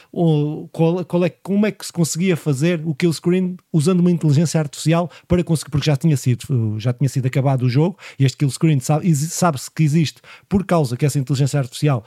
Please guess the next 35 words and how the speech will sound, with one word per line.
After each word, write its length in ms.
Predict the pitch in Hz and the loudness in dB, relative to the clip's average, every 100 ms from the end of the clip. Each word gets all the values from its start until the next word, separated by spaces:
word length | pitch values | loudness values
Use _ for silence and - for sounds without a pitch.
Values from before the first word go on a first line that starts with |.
| - - - | -12 -20 -2
conseguiu 420 | 143 - 160 131 | 0 2 2 2
acabar 320 | 120 131 135 | 0 0 0
o 60 | 139 | 2
jogo. 320 | 156 214 202 - - - _ | 0 0 -4 -18 -20 -20 _
Mas, 460 | 165 180 208 214 - - | 0 2 2 -2 -6 -2
eh, 200 | 190 262 | 0 0
isto 180 | 190 - | -2 0
já 140 | 214 | 2
há 40 | |
uma 160 | 214 202 | 2 2
série 220 | 214 208 | 2 0
de 60 | 202 | 2
anos 160 | 208 | 0
que 100 | - | 0
andavam 240 | 208 202 208 | 2 2 2
a 60 | |
tentar 340 | 202 202 202 185 | 0 0 0 0
bater 380 | 196 208 165 131 - - | -2 0 0 -2 -10 -10
este, 320 | - 147 - 160 147 165 | 0 0 2 2 2 2
este 180 | 170 143 | 2 2
recorde. 380 | 151 175 143 117 | 0 2 0 0
Epá, 240 | - - - 220 | -4 -4 -2 2
e 120 | 202 | 4
o 100 | 190 | 4
mais 220 | 185 160 | 4 4
interessante 400 | 156 147 143 127 | 2 2 2 2
disto, 240 | 120 107 - | 0 0 2
eu 100 | 139 | 2
acho 120 | - | 2
que 20 | |
o 20 | 147 | 2
mais 100 | 131 | 2
interessante 320 | 131 120 113 | 0 -2 -2
desta 220 | 110 123 | 0 -2
notícia 420 | 104 101 95 110 | -2 -4 -6 -8